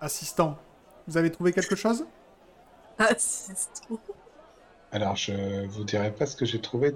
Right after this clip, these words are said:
Speaker 3: tant que vous m'appellerez assistant.
Speaker 1: Ah, comment vous vous appelez ?
Speaker 3: Heisenberg.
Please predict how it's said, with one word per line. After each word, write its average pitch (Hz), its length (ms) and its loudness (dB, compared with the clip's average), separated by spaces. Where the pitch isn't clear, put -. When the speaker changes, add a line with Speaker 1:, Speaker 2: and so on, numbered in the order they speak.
Speaker 3:
tant 160 260 0
que - 80 -4
vous 131 120 0
m'appellerez 123 420 2
assistant. - 480 -2
Speaker 1:
Ah, - 200 2
comment 185 180 10
vous 180 60 4
vous 170 140 2
appelez ? 160 300 4
Speaker 3:
Heisenberg. 104 640 2